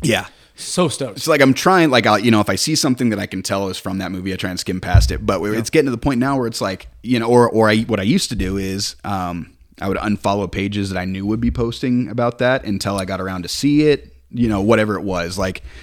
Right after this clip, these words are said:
Speaker 1: uh, Trailer Park Boys, when that was still
Speaker 2: Mm-hmm.
Speaker 1: coming out with new seasons, I would, uh, mute the Trailer Park Boys,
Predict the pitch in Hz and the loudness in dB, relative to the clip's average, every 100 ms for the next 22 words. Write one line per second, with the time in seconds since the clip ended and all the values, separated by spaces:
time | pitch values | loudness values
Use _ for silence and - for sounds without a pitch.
0 | - - - 92 87 85 90 139 113 95 | -20 -18 -6 -2 -2 -2 0 0 0 -2
1 | 90 90 87 90 98 98 127 123 92 98 | -6 -6 -6 -4 -4 -4 -2 -2 -2 -2
2 | 95 90 98 92 110 107 101 98 78 95 | -2 -4 -4 -2 0 0 0 -2 -4 -6
3 | 90 90 87 85 82 107 104 101 - 87 | -6 -6 -6 -6 -8 -2 0 0 -6 -6
4 | 98 92 90 87 92 90 87 | -4 -4 -6 -8 -6 -6 -8